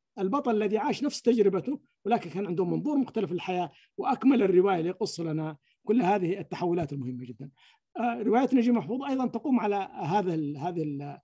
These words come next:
القدرات البنائية. لو أخذنا مثلًا، آه، رواية مثلًا، آه، ثرثر فوق النيل لنجيب محفوظ، آه، نجد في هذه الرواية قدرة على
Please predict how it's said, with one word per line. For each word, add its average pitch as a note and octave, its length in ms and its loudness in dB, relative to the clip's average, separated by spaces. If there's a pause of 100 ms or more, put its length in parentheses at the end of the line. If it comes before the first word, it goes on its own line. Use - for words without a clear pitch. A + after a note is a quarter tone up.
(320)
القدرات G#3 640 0
البنائية. F3 580 0
لو G#3 200 -4
أخذنا G#3 340 -2
مثلًا، E3 460 -4 (1600)
آه، D3+ 400 -2
رواية F#3+ 420 2
مثلًا، F3 500 -4
آه، C#3+ 540 -14
ثرثر F#3 340 0
فوق G3 220 0
النيل E3+ 320 6
لنجيب D3 260 0
محفوظ، F#3+ 340 -4 (460)
آه، G#3 80 -8
نجد B3 280 2
في F#3+ 160 2
هذه F#3+ 200 2
الرواية E3 480 -4 (640)
قدرة A3 300 2
على D#3 400 -4